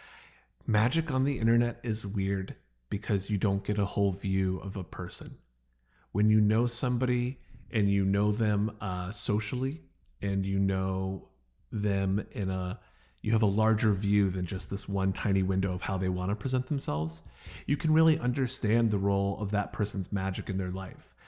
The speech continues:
Um, what it's doing for them, how they interact with others, are they kind, all of these sorts of things that I think are very important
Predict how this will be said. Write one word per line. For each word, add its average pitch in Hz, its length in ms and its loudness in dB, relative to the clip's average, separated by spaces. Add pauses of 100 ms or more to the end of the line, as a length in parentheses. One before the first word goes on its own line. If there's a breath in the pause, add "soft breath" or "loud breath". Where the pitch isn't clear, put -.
(260 soft breath)
Um, 87 380 -6 (220 soft breath)
what 104 180 2
it's - 220 0
doing 95 320 0
for 101 140 -2
them, 95 240 0
how 101 180 -2
they 101 120 2
interact 98 360 0
with 104 100 -4
others, 90 320 -2
are 104 220 0
they 98 160 0
kind, 90 500 -2
all 110 240 -2
of 101 100 -2
these 95 200 -2
sorts 90 260 -2
of 92 80 -4
things 90 320 -4
that 95 100 -4
I 95 60 -2
think 98 180 -4
are 98 80 -4
very 92 280 -6
important 95 720 -4